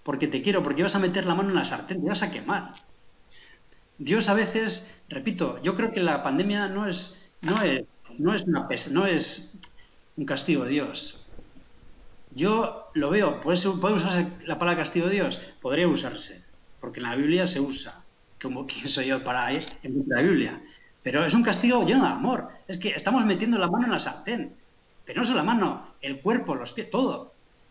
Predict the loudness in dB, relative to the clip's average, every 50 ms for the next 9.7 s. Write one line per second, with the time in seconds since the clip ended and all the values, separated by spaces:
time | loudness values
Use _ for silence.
0 | -20 -14 -6 -4 -2 0 0 0 -2 -2 -4 -6 -6 -4 -2 -2 -2 -2 -2 -2
1 | -2 -2 -2 -2 -2 -2 0 0 2 2 2 2 2 2 2 2 2 2 0 -2
2 | -4 -6 -6 -4 -2 0 2 2 2 2 0 0 0 0 -2 -4 -6 -8 -6 -6
3 | -6 -4 -2 0 2 2 2 2 2 2 0 -2 -4 -6 -14 -20 -20 -20 -20 -20
4 | -20 -14 -10 -6 0 2 4 4 4 4 2 2 -2 -4 -10 -16 -16 -16 -6 -2
5 | 2 2 4 4 2 2 2 2 2 2 2 2 0 0 0 -2 -4 -8 -12 -18
6 | -20 -20 -20 -20 -20 -20 -20 -20 -20 -20 -20 -18 -12 -8 -4 -2 -2 -2 -2 -2
7 | 0 2 2 2 2 2 2 2 2 2 2 2 2 2 4 4 4 4 2 2
8 | 0 -2 -2 -4 -4 -6 -6 -8 -6 -2 0 0 0 0 -2 -4 -6 -4 -4 -2
9 | 0 0 0 2 2 2 2 2 2 2 2 0 0 -4